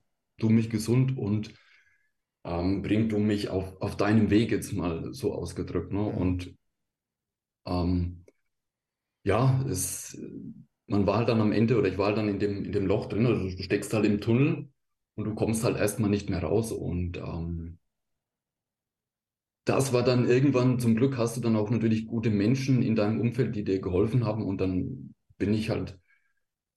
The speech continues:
Speaker 1: Schritt für Schritt weitergegangen. Ich habe einen Achtsamkeitskurs gemacht. Ich weiß nicht, ob du das kennst, Mindfulness-Based Stress Reduction. Das ist nach dem Joe Kabat-Zinn.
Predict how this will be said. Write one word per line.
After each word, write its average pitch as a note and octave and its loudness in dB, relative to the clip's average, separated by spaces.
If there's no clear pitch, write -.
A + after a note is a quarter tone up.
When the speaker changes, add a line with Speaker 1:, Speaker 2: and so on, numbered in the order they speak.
Speaker 1:
Schritt A#2+ 2
für B2 2
Schritt - -4
weitergegangen. A#2 2
Ich A2+ 0
habe A2 0
einen G2+ -2
Achtsamkeitskurs C3 0
gemacht. C3 0
Ich - -8
weiß - -4
nicht, A#2 0
ob A2+ -2
du A2+ -4
das A2 -2
kennst, A2+ -2
Mindfulness-Based A2 0
Stress A2+ -2
Reduction. A2+ -2
Das F#2 -4
ist G2+ -8
nach F#2+ -2
dem F#2+ -6
Joe G2+ 2
Kabat-Zinn. A#2 0